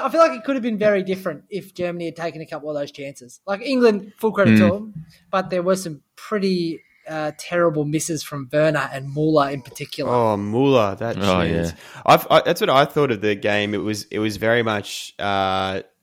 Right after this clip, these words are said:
Speaker 3: the teams were playing sort of opposite sides of what they usually play. Like, usually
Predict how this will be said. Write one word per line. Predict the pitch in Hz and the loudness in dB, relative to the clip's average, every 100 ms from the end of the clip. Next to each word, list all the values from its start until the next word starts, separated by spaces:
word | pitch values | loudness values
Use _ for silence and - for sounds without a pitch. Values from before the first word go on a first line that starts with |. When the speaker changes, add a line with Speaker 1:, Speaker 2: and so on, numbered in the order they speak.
| - | -16
Speaker 3:
the | 104 | -10
teams | - 113 110 | -4 -2 -2
were | |
playing | 104 107 104 | 0 0 0
sort | 104 101 | -2 -6
of | 90 | -4
opposite | 101 - 107 - | -8 -6 -8 -4
sides | 104 98 98 | 0 0 -2
of | 98 | -4
what | 101 | -6
they | 98 | -4
usually | 101 107 110 | -2 -2 -2
play. | 113 123 | 0 2
Like, | 147 101 104 | 2 0 2
usually | 113 131 123 113 110 107 | 4 4 4 4 2 -2